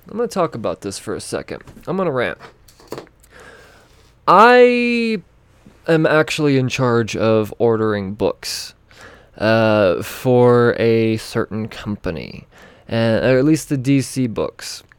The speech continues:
And I went to place that order, the F O C order, a few weeks ago. And then we got a notice from them the next day saying books were not placed. And this was after the F O C cutoff date. Now,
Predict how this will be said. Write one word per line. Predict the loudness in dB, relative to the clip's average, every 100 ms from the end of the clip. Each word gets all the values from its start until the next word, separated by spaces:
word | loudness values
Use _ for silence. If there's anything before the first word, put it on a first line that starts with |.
| _ _ _ _
And | -6 -2 0 -2 -6 -4
I | -4
went | -4 -8
to |
place | -2 0 0 0
that | 0
order, | 0 0 0
the | 0 -2
F | -2 -2
O | -4
C | -4 -6 -4
order, | -2 -2 -4 -6 -16 -20 -20 -20 -16 -8
a | -6
few | -4 -4
weeks | -2 -4 -6 -8
ago. | -4 -2 -2 -6 -14 -20 -20 -20 -10
And | -4
then | -2 0
we | 2
got | 2 2
a |
notice | 2 4 4 2 0
from | -4 -2 0
them | 0 0 -2 -4
the | -2
next | -2 -4 0
day | 4 6 4 0
saying | -2 -2 2 2 2 0 -4 -8 -14 -16 -8
books | 0 0 0 -10
were | -6 -4 0
not | -2 -2 -6
placed. | 2 4 4 0 -10 -8
And | -6
this | -6 -6
was | -8
after | -2 0 0 -2 -2
the | 0
F | 0 -2
O | -4 -4
C | -8 -14
cutoff | -10 -2 0 -2 -6
date. | -12 -12 -14 -20 -20 _ -20 -20 -20 -20 -20 -20 _ _ _ _
Now, | -2 2 2 0 -6